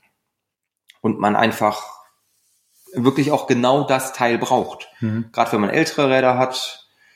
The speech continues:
Speaker 1: Also wir hatten eine hundertfünfer Schaltwerk, war total kaputt, da musste Neues dran, es ging echt nicht mehr zu retten.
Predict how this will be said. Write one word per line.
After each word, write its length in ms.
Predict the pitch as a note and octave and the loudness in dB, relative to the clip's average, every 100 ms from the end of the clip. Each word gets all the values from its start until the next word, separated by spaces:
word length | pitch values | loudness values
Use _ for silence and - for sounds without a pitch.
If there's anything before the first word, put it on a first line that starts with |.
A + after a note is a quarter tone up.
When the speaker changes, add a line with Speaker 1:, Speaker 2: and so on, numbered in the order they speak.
| _ _ - | _ _ -12
Speaker 1:
Also 120 | F#2 | -6
wir 140 | G2 | -4
hatten 500 | G2+ - G#2 G2+ - - _ _ _ _ _ _ _ _ _ _ - | -4 -2 -2 -2 -4 -14 _ _ _ _ _ _ _ _ _ _ -2
eine 240 | G#2+ G2+ | 0 2
hundertfünfer 960 | G#2+ F3 F3+ D#3 - D3+ E3 C#3 C3 B2+ | 0 0 2 0 -2 -4 -2 0 2 0
Schaltwerk, 600 | - C#3 D#3 - C#3 C#3 | 0 0 0 0 -2 2
war 160 | A#2+ A#2+ | 0 0
total 280 | - C#3 D3+ | -2 0 0
kaputt, 280 | B2+ D3 | 0 0
da 40 | D3 | 2
musste 300 | C3+ C#3 B2 | 2 0 0
Neues 260 | C3+ D3+ | 2 2
dran, 220 | D3 C#3+ C3+ | 0 0 0
es 140 | - | -2
ging 140 | D3 | -2
echt 220 | - D3 - | -2 -2 -2
nicht 120 | C#3 | -2
mehr 120 | D3 | -2
zu 120 | D3 | 2
retten. 280 | C#3+ C#3+ C#3 | 2 2 -4